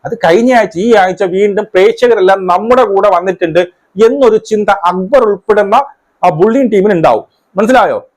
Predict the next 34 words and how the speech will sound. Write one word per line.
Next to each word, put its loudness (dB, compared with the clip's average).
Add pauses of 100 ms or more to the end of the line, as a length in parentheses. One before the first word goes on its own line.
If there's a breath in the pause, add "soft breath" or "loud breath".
(140)
അതാണ് 0
ബിഗ് -2
ബോസിന് 0
വേണ്ടത്. -6
അങ്ങനെ 2
ബുള്ളിങ് 0
ടീമിൽ 2
ഉണ്ടായാൽ 2
മാത്രമേ -2
ഇവര് 4
വീണ്ടും -2 (520)
അനുമോളുടെ 2
അടുത്ത് -2
വീണ്ടും 2
എന്ത് 0
ചെയ്യുള്ളൂ, 2
ആ 2
ഒരു, 2
ആ, 2
മുമ്പേ 0
ഉണ്ടായിരുന്ന 0
ആ 2
ഒരു 0
പ്രതീതിയിലേക്ക്, 0 (260 loud breath)
ആ 2
ഒരു 2
സ്വഭാവത്തിലേക്ക് -2
വരുവുള്ളൂ. 0 (240)
അങ്ങനെ 2
വന്നാൽ 0
മാത്രമേ -4 (140)
ഇവിടെ -2
കണ്ടന്റ് -2
ഉണ്ടാവുള്ളൂ. -2